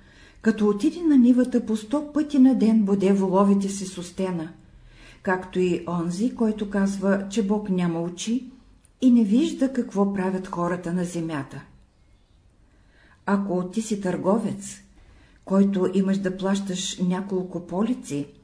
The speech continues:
и твоят кредитор дойде в дома ти и започне да те боде с устена си,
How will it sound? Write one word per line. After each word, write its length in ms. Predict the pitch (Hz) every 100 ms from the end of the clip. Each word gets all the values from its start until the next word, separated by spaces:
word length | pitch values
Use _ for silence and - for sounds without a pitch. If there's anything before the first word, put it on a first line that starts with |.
| _ _ _ _
и 120 | 233 233
твоят 380 | 233 294 -
кредитор 580 | - 202 214 254 208 196
дойде 460 | - 190 226 226 185
в 100 | 151
дома 340 | 170 190 202
ти 120 | -
и 80 | 165
започне 560 | 170 202 202 220 - 185
да 160 | 190
те 100 | 185
боде 320 | 175 170 180 196
с 140 | -
устена 460 | - - 202 196 -
си, 320 | - 156